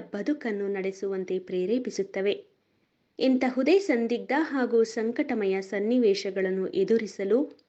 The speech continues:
ಮಾರ್ಗದರ್ಶನ ನೀಡುತ್ತವೆ. "ಈ ಜಗತ್ತು ಇರುವುದು ಹೇಡಿಗಳಿಗಲ್ಲ,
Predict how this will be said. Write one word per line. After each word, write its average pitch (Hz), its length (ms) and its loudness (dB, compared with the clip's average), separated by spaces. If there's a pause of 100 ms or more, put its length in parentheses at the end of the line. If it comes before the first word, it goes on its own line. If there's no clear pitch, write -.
ಮಾರ್ಗದರ್ಶನ 233 760 2
ನೀಡುತ್ತವೆ. 196 600 -2 (1200)
"ಈ 370 140 8
ಜಗತ್ತು 285 460 4
ಇರುವುದು 220 480 4
ಹೇಡಿಗಳಿಗಲ್ಲ, 202 840 0